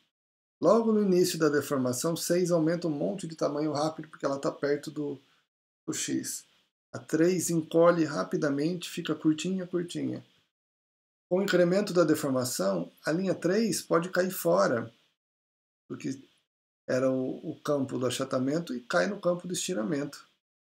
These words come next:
Veja que ela tá aqui agora. Começa a estirar. E no final da deformação, três, essa roxinha aqui, olha como ela estirou, comparado com o encu-, primeiro encurtamento que ela teve aqui.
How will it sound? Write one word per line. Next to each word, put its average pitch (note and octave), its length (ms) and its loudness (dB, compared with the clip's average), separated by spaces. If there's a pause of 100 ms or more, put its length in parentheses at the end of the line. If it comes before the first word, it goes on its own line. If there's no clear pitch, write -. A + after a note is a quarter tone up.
(280)
Veja C#3+ 240 0
que F3 60 -4
ela F3 160 0
tá G#3+ 100 -6
aqui - 280 -6
agora. - 300 -4 (760)
Começa D#3+ 420 2
a F#3 40 -4
estirar. C#3+ 520 2 (320)
E D3+ 60 -6
no D#3+ 80 -2
final E3+ 320 0
da F3 80 2
deformação, D#3 800 -2 (720)
três, C#3+ 280 -2
essa B2 280 -2
roxinha B2 400 -8
aqui, - 340 -10
olha D#3 180 0
como E3 240 -2
ela E3 120 0
estirou, D#3+ 500 -2 (460)
comparado D3 520 4
com E3+ 120 0
o - 20 4
encu-, D#3+ 300 -4
primeiro D3+ 360 4
encurtamento D#3 640 0
que - 80 -4
ela D3 160 0
teve D3 300 -4
aqui. - 260 -14